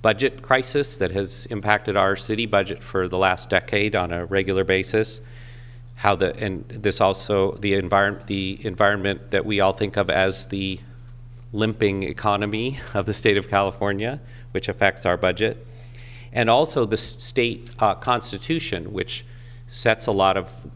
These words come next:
parameters about how the city can raise revenue. Um, we can't just, the city council just can't raise taxes. Um,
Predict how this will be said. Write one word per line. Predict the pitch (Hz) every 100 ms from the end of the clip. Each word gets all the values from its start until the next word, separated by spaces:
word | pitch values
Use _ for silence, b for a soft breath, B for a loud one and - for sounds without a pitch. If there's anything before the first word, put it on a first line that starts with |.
| -
parameters | 101 104 123 135 98 95
about | 92 95 95
how | - 98
the | 92
city | - 107 95
can | - 98 90
raise | 90 95 104 101 -
revenue. | 98 104 110 - 82 - - B B B B
Um, | 92 87 90 - - -
we | 107
can't | 110 120 104
just, | - 98 - -
the | 101
city | - 117 110 -
council | - 107 104 101
just | 90 90
can't | 101 -
raise | 107 98 95
taxes. | - 101 - - 85 87 - B B B B
Um, | 90 87 85